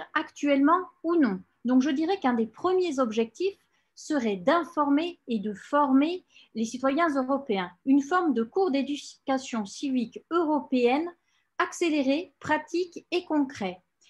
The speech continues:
car la connaissance et l'éducation sont les seules barrières contre les fake news et consoeurs. Ensuite, sur cette base,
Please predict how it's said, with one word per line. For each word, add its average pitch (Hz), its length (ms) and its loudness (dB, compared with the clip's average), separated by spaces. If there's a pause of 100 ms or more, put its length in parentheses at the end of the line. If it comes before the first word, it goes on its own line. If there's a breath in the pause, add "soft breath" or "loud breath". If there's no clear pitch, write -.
(160 soft breath)
car 254 180 0
la 254 120 2
connaissance 349 840 -2
et 320 80 -2
l'éducation 277 760 -4 (220)
sont - 220 -6
les 233 160 0
seules 359 460 -2
barrières 233 500 0 (200)
contre 233 280 -4
les 214 140 -2
fake - 340 -6
news 294 280 2 (240)
et 277 120 -2
consoeurs. 254 560 -2 (680 loud breath)
Ensuite, 311 540 -2
sur - 300 -8
cette 269 260 0
base, 392 400 2